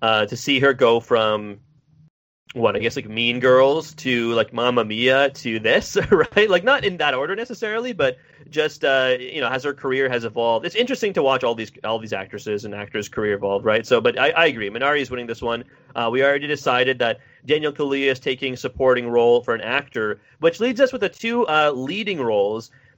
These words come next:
Now, uh, actress in a leading role, I texted, texted you this before, uh, Quentin, but the nominees are Viola Davis for Ma Rainey's Black Bottom,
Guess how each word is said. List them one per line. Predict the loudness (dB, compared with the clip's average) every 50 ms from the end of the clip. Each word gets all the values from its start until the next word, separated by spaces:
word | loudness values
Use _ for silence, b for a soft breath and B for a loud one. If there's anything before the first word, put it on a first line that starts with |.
| b -6
Now, | 0 2 4 4 4 4
uh, | 2 2 0 0 0 -2
actress | -2 -4 -4 -4 -6 -8 -8 -6
in | -2 0
a | 0
leading | 0 0 -2 -2 -2
role, | -2 0 2 2 2 2
I | 2 2
texted, | 0 0 -4 -6 -6 -6 -8 -8 -8 -10 -10 _ _ _ -10
texted | -10 -8 -8 -10 -14 -10 -10
you | -8 -6 -4 -2
this | -2 -2 -2 -4
before, | -8 -10 -8 -4 0 4 6 6 6 6 4 0 -4 _ _ _ _ _ _ _ _ _ _ _ _ -4
uh, | -2 -2 -2
Quentin, | -2 -4 -4 -2 -2 -2 0 2
but | 2 2 2 0 b b b b b
the | -2 0 2
nominees | 4 4 4 4 4 4 2 0 0
are | 2 2 2 4
Viola | 4 4 4 4 4 4 2 2 0
Davis | -2 -4 -6 -6 -6 -6 -6 -6 -6
for | -8 -8
Ma | -4 -2 0 0
Rainey's | 0 0 -2 -4 -6 -10
Black | -6 -4 -4 -4 -4 -4
Bottom, | -4 -4 -4 -4 -8 -10 -12 -14